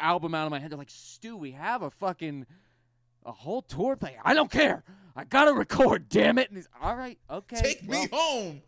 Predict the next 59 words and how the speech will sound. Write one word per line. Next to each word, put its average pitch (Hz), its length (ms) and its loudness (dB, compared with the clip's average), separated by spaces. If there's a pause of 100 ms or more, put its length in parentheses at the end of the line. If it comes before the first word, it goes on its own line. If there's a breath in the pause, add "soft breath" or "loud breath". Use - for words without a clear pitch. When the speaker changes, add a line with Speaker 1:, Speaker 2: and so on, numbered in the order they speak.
(100)
Speaker 1:
let's - 140 -16
just 190 220 -2
say 208 140 0
you 202 100 -4
gotta 180 220 0
shit 208 240 -2
a 170 40 0
lot." 123 300 -4
"Okay, 190 300 4 (120)
I'm 165 140 0
down 208 200 2
for 175 120 -4
that." 139 260 -6
"Okay, 247 540 -10
are 147 80 -6
you 160 120 -4
sure?" 233 320 -4
"Yeah, 220 260 4
I 151 80 -4
don't 240 140 -2
care. 247 140 -4
Whatever 240 260 0
you 269 60 -8
gotta 226 160 -2
say. 147 240 -6 (220 loud breath)
Just - 180 -18
put 330 180 4
it 359 80 2
out - 220 2
there. 143 200 -4 (240 loud breath)
I - 100 -10
gotta - 260 -4
get 147 140 -10
it - 140 -12
done, - 240 -6
Daddy." - 460 -6 (500 loud breath)
And 113 120 -6
they 135 100 -2
did 196 160 0
it. 226 120 -10
<laughs> 160 60 -4
He 123 60 -8
said, - 260 -8
"All 120 80 -6
right, 165 160 -4
I 123 40 -8
got, 135 160 -4 (120)
I - 60 -10
Speaker 2:
Get - 100 2
Speaker 1:
got, - 80 -4
Speaker 2:
me 339 60 -4 (140)
outta 330 100 -2
here 165 160 -6
then. 165 140 -4
Here 208 100 -4
we 262 140 -6
are, 262 180 -4
dude. 185 220 0
Yeah. 247 140 -2